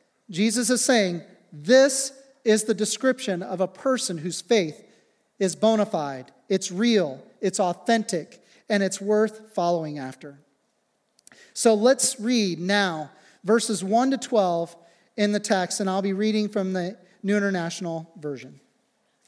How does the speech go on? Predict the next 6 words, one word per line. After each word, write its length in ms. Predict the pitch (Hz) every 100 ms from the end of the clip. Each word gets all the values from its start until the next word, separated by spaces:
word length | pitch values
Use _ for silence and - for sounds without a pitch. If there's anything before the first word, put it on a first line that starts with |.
| - _ _ _ _ _ _ _
"Now, 200 | 226 247
when 100 | 262
Jesus 380 | 214 294 285 262
saw 320 | - 254 240
the 100 | 220
crowds, 720 | 196 - 202 180 160 165 -